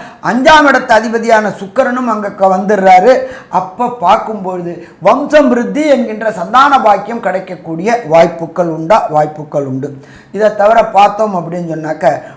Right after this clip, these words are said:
ஒன்பதாம் இடத்துல சனி பகவானும் ராகு பகவானும்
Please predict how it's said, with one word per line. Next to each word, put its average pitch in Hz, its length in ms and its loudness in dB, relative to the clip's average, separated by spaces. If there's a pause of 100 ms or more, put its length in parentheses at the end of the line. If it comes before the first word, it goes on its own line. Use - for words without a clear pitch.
ஒன்பதாம் 247 500 2
இடத்துல 180 540 -2
சனி 190 280 -4
பகவானும் 156 640 -4 (100)
ராகு 180 320 2
பகவானும் 156 480 -2